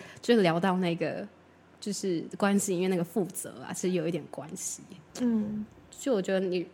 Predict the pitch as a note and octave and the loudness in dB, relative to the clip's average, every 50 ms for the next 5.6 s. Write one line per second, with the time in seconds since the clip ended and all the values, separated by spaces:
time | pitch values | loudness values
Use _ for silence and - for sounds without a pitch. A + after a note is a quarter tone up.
0 | - - - G3+ G3 - G3+ F#3 F#3+ G3+ - - G3 F3 F3 F3 F3 - F3+ D#3+ | -12 -6 -4 -4 -2 0 0 0 0 0 -2 -2 -2 -2 0 0 0 2 0 0
1 | F3 F#3 F3 F3 D#3+ E3 F3 F3 E3 D3+ D3+ - F#3 F3+ E3 D#3+ - - F#3+ F3+ | 0 0 -2 -2 -2 -2 -2 -4 -4 -6 -4 0 0 0 0 0 -2 -4 -6 -6
2 | - - F3+ F3+ E3+ E3 E3 - F3+ E3 D#3+ D#3 D#3+ - E3+ E3 E3 D3 D3 - | -4 -4 -2 -2 0 -2 0 0 -2 -2 -2 -4 -6 -4 -4 -2 -2 -4 -4 -6
3 | D#3 D#3+ E3+ - D3+ F3 - - E3 - - - - - - - - - - - | -8 -8 -8 -8 -10 -10 -8 -8 -8 -8 -8 -12 -14 -14 -16 -20 -20 -20 -12 -8
4 | D4+ C#4 A3+ G3 F#3 G3+ - - - - - - G#3 G#3 G3 F3 E3+ E3 F3+ F3+ | -6 -4 -4 -4 -6 -8 -12 -16 -20 -18 -8 -2 -2 0 0 0 -2 -2 0 0
5 | F#3+ F3+ F3+ - F#3 F3 - F3 F3 - - | 0 0 -2 -2 -4 -4 -4 -4 -4 -4 -6